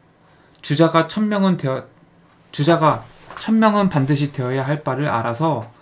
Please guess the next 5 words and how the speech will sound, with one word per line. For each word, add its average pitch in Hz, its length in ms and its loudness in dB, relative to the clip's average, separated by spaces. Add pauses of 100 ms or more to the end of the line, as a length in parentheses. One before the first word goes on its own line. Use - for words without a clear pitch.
(340)
그 151 180 0
결단을 139 640 -2 (440)
도와주는, 143 800 0 (600)
도와준다는 143 580 2
말이다. 117 420 -2